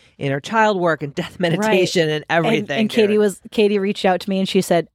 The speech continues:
Speaker 2: "I think you need to do this." And I was like, "Well, if you feel this is in my wheelhouse,
Speaker 1: Like the next step.
Speaker 2: let's do this."
Speaker 1: Okay.
Speaker 2: So I signed up and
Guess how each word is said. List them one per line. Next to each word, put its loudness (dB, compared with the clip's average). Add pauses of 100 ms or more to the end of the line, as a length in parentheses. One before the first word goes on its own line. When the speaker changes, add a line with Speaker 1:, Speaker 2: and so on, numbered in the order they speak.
Speaker 2:
"I -4
think -2
you 2
need 2
to -14
do 4
this." -4
And -10
I -8
was -8
like, -6
"Well, 2
if -10
you 0
feel 2
this -2
is -8
in 0
my 0
wheelhouse, 2
Speaker 1:
Like 2
the -2
next 0
step. 0 (120)
Speaker 2:
let's -2
do 0
this." -4
Speaker 1:
Okay. 0 (180)
Speaker 2:
So 0
I -2
signed -2
up 2 (180)
and 0